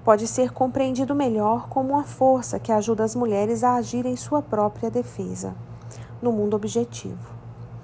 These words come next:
O ânimos ajuda a mulher a expor seus pensamentos e sentimentos íntimos e específicos de um modo concreto, em termos emocionais, sexuais, financeiros, criativos e outros,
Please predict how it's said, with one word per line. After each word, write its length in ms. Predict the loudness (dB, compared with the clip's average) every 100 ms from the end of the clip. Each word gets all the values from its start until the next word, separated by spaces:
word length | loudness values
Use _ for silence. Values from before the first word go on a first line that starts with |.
| -14 -14 -2
O 140 | 6 6
ânimos 340 | 6 0 2
ajuda 360 | 2 2 0 0
a 20 |
mulher 340 | 2 2 2
a 80 | 0
expor 300 | -2 -2 -4
seus 220 | -2 -2
pensamentos 760 | -2 -2 0 0 0 -4 -2 -2
e 80 |
sentimentos 720 | -2 -4 -4 -4 -4 -2 -2
íntimos 420 | -2 -4 -4 -4 0
e 60 |
específicos 800 | -2 0 -2 0 -2 -2 -2 -2
de 100 | -2
um 100 | 0
modo 240 | 2 0
concreto, 600 | -2 -8 -4 -4 -4 -8 -14 -14 -14 -12 -2
em 140 | 0
termos 340 | 2 2 2 0
emocionais, 680 | -2 -2 -2 0 0 0 -2
sexuais, 720 | -4 -4 -2 2 2 0 -2
financeiros, 760 | -2 -2 -2 -2 0 0 -4
criativos 640 | -2 0 0 -2 -2 -2 -2
e 60 |
outros, 580 | -2 -4 -8 -10 -10